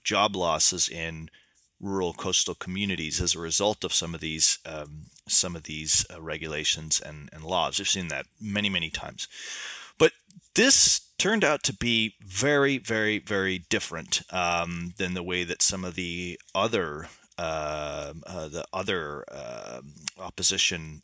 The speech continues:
efforts to salmon farming, uh, go. John, just catch us up to speed of where we are and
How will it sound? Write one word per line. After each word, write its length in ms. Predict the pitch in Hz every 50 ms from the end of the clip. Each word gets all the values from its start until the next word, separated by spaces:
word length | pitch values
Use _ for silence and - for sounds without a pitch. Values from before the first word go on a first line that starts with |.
| -
efforts 460 | 98 90 - - 85 - - - - -
to 280 | - 98 90 87 85
salmon 380 | - - - 87 87 82 82 82
farming, 540 | - - 90 85 82 82 80 78 80 80 - - - - - - - _ _ -
uh, 220 | 101 92 85 85 - _ _
go. 400 | - - 151 131 101 87 85 82 - -
John, 400 | - - 170 165 180 180 175 160 - _ _ _
just 440 | - - 175 185 - - - - - -
catch 260 | - 170 185 214 -
us 160 | 277 240 -
up 140 | - - -
to 80 | - 170
speed 560 | - - - - 110 98 104 117 135 170 - _ _ _ _ - - -
of 120 | 104 95
where 220 | 92 104 110 110 113
we 160 | 117 113 104
are 260 | 95 95 98 101 101 -
and 200 | 104 98 95